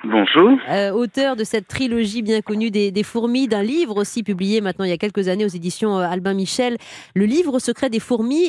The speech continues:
Speaker 2: Et si vous êtes avec nous, euh, par amitié, c'est aussi parce que vous préfacez cet ouvrage sur la guerre des fourmis. Vous avez encore appris des choses sur, euh, ce peuple, euh, incroyable et, euh,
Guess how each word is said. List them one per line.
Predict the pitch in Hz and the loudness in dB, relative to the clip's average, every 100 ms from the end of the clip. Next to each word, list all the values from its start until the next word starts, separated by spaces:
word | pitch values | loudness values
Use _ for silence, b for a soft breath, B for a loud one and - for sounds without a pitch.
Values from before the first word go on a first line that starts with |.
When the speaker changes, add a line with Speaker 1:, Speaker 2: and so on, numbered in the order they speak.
| 202 | 0
Speaker 2:
Et | |
si | 220 254 | -2 -2
vous | 240 | -2
êtes | 254 | -2
avec | 226 214 220 | -2 -4 -4
nous, | 254 247 | -2 0
euh, | 196 | 0
par | 214 196 | -2 -2
amitié, | 196 202 - | -2 -4 -4
c'est | 254 196 | -4 -2
aussi | 196 254 | -4 -4
parce | 214 185 | -6 -4
que | 190 | -4
vous | 175 | -4
préfacez | - 254 208 - 262 | -2 -4 -2 -4 -4
cet | 202 - | -4 -4
ouvrage | 185 208 254 | -4 -2 -4
sur | - 202 | -2 -2
la | 185 | -2
guerre | 175 277 269 | -2 -2 -2
des | 240 | -4
fourmis. | - 220 240 294 B B B | -2 0 2 0 B B B
Vous | 233 262 | 2 2
avez | 285 262 302 | 0 -2 -2
encore | 269 233 262 233 | -2 0 -2 -2
appris | 214 269 | -4 -2
des | 220 | 0
choses | 214 - 277 285 | 0 0 0 0
sur, | - 220 | 0 0
euh, | 196 185 | 2 0
ce | 175 | -2
peuple, | 190 226 220 202 | -2 -2 -2 0
euh, | 180 170 - | 2 0 -2
incroyable | 247 247 - 220 220 240 214 190 | -4 -2 -2 -2 -2 -4 -4 -2
et, | 180 | -2
euh, | 165 | -2